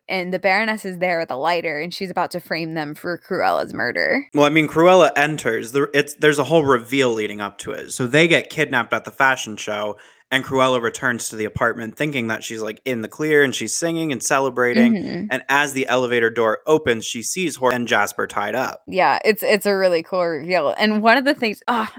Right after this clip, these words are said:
Speaker 1: this, this line, it, like, really justifies her, like, the evil villain character of the Baroness versus the evil villain character of Cruella. Because she says, I,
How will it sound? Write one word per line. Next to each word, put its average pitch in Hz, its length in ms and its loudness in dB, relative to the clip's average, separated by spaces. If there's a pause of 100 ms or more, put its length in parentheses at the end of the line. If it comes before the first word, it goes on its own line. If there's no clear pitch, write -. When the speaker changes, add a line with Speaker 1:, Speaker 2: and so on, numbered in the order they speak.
(160)
Speaker 1:
this, 262 280 4
this 285 300 4
line, 220 500 2
it, 233 220 2
like, 254 200 4
really 247 600 0
justifies 208 920 0
her, 196 640 0
like, 226 220 -2
the - 160 -16
evil 214 340 0
villain 185 360 2
character 175 500 -4
of 170 80 -12
the 175 80 -4
Baroness 165 640 -4
versus 180 380 -8
the 165 100 -8
evil 175 360 -10 (280)
villain 185 280 2
character 170 420 0
of 156 160 -10
Cruella. 185 640 0 (460)
Because 208 300 -2
she 214 120 -6
says, 202 200 -2 (140)
I, 208 200 0